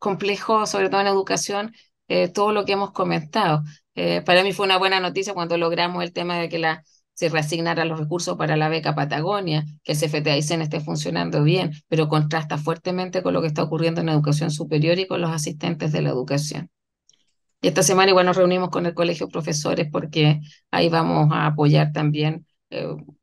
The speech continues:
ya, ya está listo para ser visto en sala, un sistema único de, de evaluación docente, que es algo que,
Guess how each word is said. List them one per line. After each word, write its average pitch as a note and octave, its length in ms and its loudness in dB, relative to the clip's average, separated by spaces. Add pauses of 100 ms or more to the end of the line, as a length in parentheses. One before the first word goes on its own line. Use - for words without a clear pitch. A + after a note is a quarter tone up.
(140)
ya, E3 300 -2
ya D#3 100 -2
está D3+ 220 0
listo D#3+ 240 -2
para D#3 180 0
ser E3 180 -2
visto D#3+ 240 -4
en D#3 80 0
sala, E3 460 -2 (260)
un E3+ 140 -4
sistema D#3+ 420 -2
único D#3 460 0
de, D3 280 2
de D3 100 0
evaluación D3+ 500 0
docente, D3+ 500 -4
que D3 140 -8
es D3+ 60 -4
algo D3 320 -6
que, D3+ 340 -8